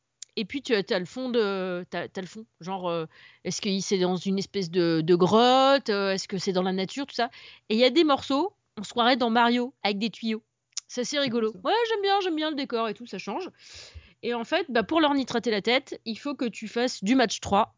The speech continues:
Speaker 1: pour les nitrater. Donc moi, j'aime bien, euh, j'aime bien la petite musique rigolote. T'as des dialogues à la con. Bon, pas toujours très bien, euh,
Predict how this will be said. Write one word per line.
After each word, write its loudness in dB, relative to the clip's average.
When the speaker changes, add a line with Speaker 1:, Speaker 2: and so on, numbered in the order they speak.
Speaker 1:
pour 0
les 2
nitrater. -4
Donc -6
moi, 0
j'aime 0
bien, -2
euh, 0
j'aime -4
bien 0
la 4
petite -6
musique 2
rigolote. 6
T'as 2
des 2
dialogues 6
à 2
la 4
con. -6
Bon, -20
pas 2
toujours 0
très 2
bien, 0
euh, 2